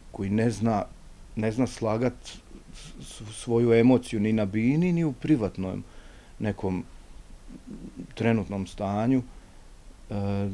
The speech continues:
ono što, š-, š-, što ga možda krasi najviše,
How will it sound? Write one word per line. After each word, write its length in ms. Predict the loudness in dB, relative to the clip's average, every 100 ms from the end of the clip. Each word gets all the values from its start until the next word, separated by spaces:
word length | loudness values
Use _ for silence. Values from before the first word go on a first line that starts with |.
| -8 -16 -20 -14
ono 260 | -6 -2 -2
što, 460 | -2 -4 -2 -2 -4 -14 -20 -20 -20 -20 -18 -18 -20 -20 -20 -20 -20 -16
š-, 180 | -14 -12
š-, 220 | -10 -10 -10
što 260 | -4 -2
ga 100 | 2
možda 300 | 4 4 4
krasi 520 | 0 6 6 4 -2
najviše, 640 | 0 2 2 0 -4 -8